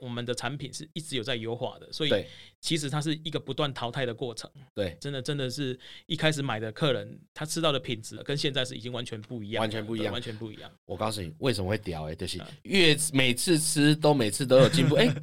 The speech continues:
Speaker 2: 好像比上次再更好吃一点，
Speaker 1: 对，
Speaker 2: 又更好吃一点，
Speaker 1: 对，很多人这样跟我讲。
Speaker 2: 又口味又更好一点，
Speaker 1: 对。
Speaker 2: 就会想说，那我下次是不是你有新口味啦，或者是还有一些变化，
Speaker 1: 对。
Speaker 2: 就会一直回头。
Speaker 1: 对。
Speaker 2: 我们要的是这回头客。
Speaker 1: 对，对，对。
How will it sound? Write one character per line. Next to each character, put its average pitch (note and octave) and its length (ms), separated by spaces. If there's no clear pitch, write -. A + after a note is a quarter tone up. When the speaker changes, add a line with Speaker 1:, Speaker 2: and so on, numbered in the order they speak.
Speaker 2:
好 G#3 120
像 B3+ 100
比 B3+ 120
上 B3+ 200
次 A#3+ 100
再 B3+ 140
更 B3+ 200
好 D#3 160
吃 D#3 200
一 A3+ 40
点， F3 200
Speaker 1:
对， B2+ 80
Speaker 2:
又 A#3 80
更 - 180
好 F3 180
吃 G#3+ 220
一 A3+ 40
点， G3+ 120
Speaker 1:
对， C3+ 60
很 B2+ 80
多 D3+ 120
人 C3+ 120
这 C3+ 80
样 A#2 80
跟 B2+ 80
我 B2+ 40
讲。 C#3 100
Speaker 2:
又 E3 40
口 F3+ 60
味 A3 100
又 A#3 100
更 A3+ 200
好 D3+ 200
一 F3 60
点， C#3+ 180
Speaker 1:
对。 A#2+ 120
Speaker 2:
就 A#3+ 100
会 A3 140
想 D#3+ 180
说， F3+ 140
那 G3+ 100
我 C3 80
下 D3+ 180
次 C#3 140
是 C3 120
不 C3 60
是 A#2 220
你 A#2+ 220
有 A#2+ 100
新 A#2+ 240
口 F2+ 240
味 G2 240
啦， F2+ 320
或 A#2 80
者 G2 140
是 G#2+ 180
还 G#2 200
有 F#2+ 240
一 - 160
些 A2 120
变 G2+ 220
化， F#2 240
Speaker 1:
对。 - 180
Speaker 2:
就 F#3 80
会 F3 280
一 D#3 100
直 - 100
回 F2+ 220
头。 D2+ 300
Speaker 1:
对。 - 80
Speaker 2:
我 A#2 40
们 B2 80
要 D3 140
的 B2 60
是 B2+ 120
这 B2 120
回 - 160
头 F#2 100
客。 B2 140
Speaker 1:
对， G2+ 120
对， A2 240
对。 - 140